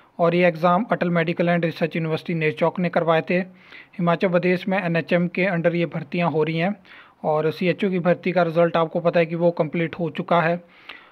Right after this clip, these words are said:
और यहाँ पे फ्रेश अपडेट जो है, इस, इन रिजल्ट के regarding, मतलब रिजल्ट के जो इनकी डॉक्यूमेंटेशन होनी है उसके regarding ये है कि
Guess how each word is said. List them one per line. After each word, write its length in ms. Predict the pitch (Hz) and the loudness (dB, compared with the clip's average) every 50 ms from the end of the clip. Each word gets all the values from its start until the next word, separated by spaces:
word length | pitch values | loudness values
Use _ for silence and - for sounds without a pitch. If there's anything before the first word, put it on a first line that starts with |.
| _ _ - | _ _ -8
और 360 | 202 165 156 156 156 160 156 160 | -4 0 2 2 2 2 2 0
यहाँ 280 | 156 156 160 160 190 | 0 0 0 0 2
पे 120 | 185 208 202 | 2 0 0
फ्रेश 320 | - - 196 180 180 - | 2 2 2 2 2 0
अपडेट 460 | - - 165 165 165 175 170 175 170 | -4 -4 -4 -2 0 0 0 0 0
जो 180 | 165 175 175 180 | 0 0 0 0
है, 260 | 180 233 202 175 175 | 0 2 2 2 2
इस, 140 | 165 - - | 0 -2 0
इन 440 | 180 165 170 180 - 175 175 180 175 | 0 2 2 2 0 0 0 2 2
रिजल्ट 380 | 165 151 143 170 165 165 160 | 2 2 2 0 0 0 -2
के 160 | - - 170 | -2 -4 -2
regarding, 380 | 165 165 156 156 156 151 156 170 | -2 0 0 0 0 0 -2 -2
मतलब 260 | 175 170 170 185 170 | -2 -2 0 0 0
रिजल्ट 280 | 165 151 170 170 165 160 | 0 2 2 0 0 0
के 340 | - 180 180 180 180 165 156 | 0 0 2 2 0 -2 -2
जो 180 | 143 170 170 | -2 0 0
इनकी 220 | 170 165 160 175 165 | 0 0 -2 -2 0
डॉक्यूमेंटेशन 680 | 165 156 156 170 165 160 160 143 175 165 147 - 185 175 | 0 0 0 -2 -4 -4 -4 -2 -4 -4 -2 -2 -2 -2
होनी 220 | 170 165 156 160 | -2 -2 -2 -2
है 100 | 170 170 | -2 -2
उसके 200 | 165 - - 175 | -2 -2 -2 -2
regarding 440 | 165 165 156 160 156 151 165 165 160 | -2 0 0 0 0 0 -2 -4 -2
ये 160 | 160 165 165 | -2 -2 -2
है 140 | 156 160 165 | 0 -2 -2
कि 240 | 160 - 190 190 | -2 -2 -2 -2